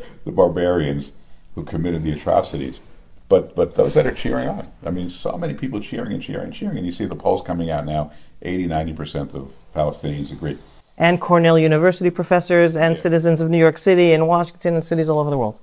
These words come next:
Speaker 1: So with that, um, who, who are you making a state with? You know, like, it's not, it's, you know, and, you know, then people say, "Well, you know, it's Israel's fault. They, they should have been nicer to," you know,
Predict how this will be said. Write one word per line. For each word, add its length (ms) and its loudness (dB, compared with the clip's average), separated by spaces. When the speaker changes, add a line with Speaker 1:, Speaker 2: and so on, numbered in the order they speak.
Speaker 1:
So 220 4
with 180 4
that, 460 4
um, 600 4
who, 100 0
who 200 -4
are 40 0
you 80 0
making 300 -2
a 40 -6
state 280 -4
with? 260 -6
You 100 -8
know, 180 -2
like, 220 0
it's 240 -8
not, 320 2
it's, 380 -4
you 160 2
know, 340 4
and, 360 0
you 100 -4
know, 140 2
then 160 2
people 200 -2
say, 180 0
"Well, 240 4
you 100 0
know, 300 4
it's 140 -10
Israel's 360 -2
fault. 300 4
They, 240 0
they 140 -4
should 180 -6
have 80 -4
been 100 -4
nicer 340 2
to," 180 -4
you 80 0
know, 140 4